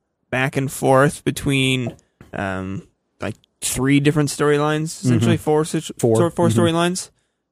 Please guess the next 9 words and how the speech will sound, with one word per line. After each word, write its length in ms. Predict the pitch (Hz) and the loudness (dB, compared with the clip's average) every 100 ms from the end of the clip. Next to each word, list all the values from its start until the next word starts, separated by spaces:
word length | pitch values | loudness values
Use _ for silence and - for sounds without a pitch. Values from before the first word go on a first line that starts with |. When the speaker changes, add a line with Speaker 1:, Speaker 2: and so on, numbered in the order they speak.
| _ _ | _ _
Speaker 1:
Uh, 180 | - - - - | -14 -14 -12 -4
I 100 | 180 | 0
li-, 80 | 190 | 0
I 140 | - | 0
like 260 | 202 254 175 | 2 0 2
that 260 | 170 139 | 0 0
because, 720 | 175 - 220 214 202 190 160 170 - | -4 0 2 4 2 0 -4 -8 -6
I 100 | 170 | -4
mean, 120 | 147 | -6